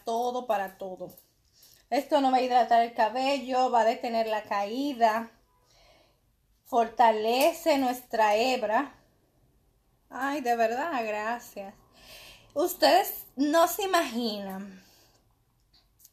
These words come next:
Eso es exactamente lo que más me gusta. Ajá. Básicamente estamos aquí, eh, aprendiendo juntas.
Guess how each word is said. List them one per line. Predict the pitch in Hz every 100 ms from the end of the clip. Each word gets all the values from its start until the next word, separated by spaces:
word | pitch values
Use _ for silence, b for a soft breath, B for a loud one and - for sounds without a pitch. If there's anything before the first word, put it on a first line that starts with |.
| _ _
Eso | 214 262 277
es | 269
exactamente | 269 226 220 240 254 247 240
lo | 220 208
que | 208
más | 208 220 -
me | 220
gusta. | 196 190 - - 196 - _ _ _ _ _ _ _ _ _ _
Ajá. | 202 190 185 175 175 - -
Básicamente | 214 277 311 392 359 311 320 359 349 302
estamos | 285 214 254 262
aquí, | 262 254 285 - b b b b b b _ _ _ _ -
eh, | 226 233 233 240 247 - _ _ -
aprendiendo | 285 247 254 269 294
juntas. | 262 233 180 196 - - -